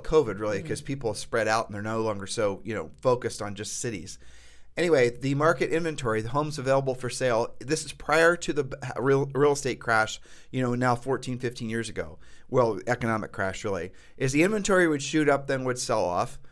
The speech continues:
Speaker 1: then it would shoot up, then it would sell off, and then it shot up, and then it didn't sell off.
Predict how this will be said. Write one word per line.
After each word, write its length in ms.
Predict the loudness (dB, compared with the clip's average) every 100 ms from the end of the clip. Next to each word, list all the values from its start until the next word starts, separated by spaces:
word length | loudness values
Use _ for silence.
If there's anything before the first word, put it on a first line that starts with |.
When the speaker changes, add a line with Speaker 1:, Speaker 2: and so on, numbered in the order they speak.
| -6
Speaker 1:
then 120 | -2 2
it 40 |
would 100 | 0
shoot 220 | 0 4
up, 180 | 4 4
then 120 | -2
it 100 | -2
would 120 | -2 -2
sell 240 | -2 0
off, 320 | 0 -2 -6 -8
and 160 | -2 2
then 100 | 4
it 140 | 4
shot 260 | 6 8 8
up, 240 | 6 4
and 120 | -2 -2
then 80 |
it 100 | -2
didn't 200 | -4 -6
sell 240 | -2 -2 0
off. 320 | -4 -6